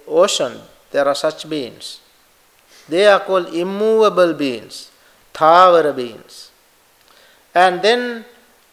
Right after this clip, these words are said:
Tasa being. Tasa means moving beings. This tha-,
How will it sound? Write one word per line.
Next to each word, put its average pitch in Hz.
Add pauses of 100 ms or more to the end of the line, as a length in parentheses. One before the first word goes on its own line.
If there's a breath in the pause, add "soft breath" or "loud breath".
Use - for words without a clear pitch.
(120)
Tasa 226
being. 156 (240)
Tasa 196
means 180 (160)
moving 180
beings. 127 (1400 soft breath)
This -
tha-, 233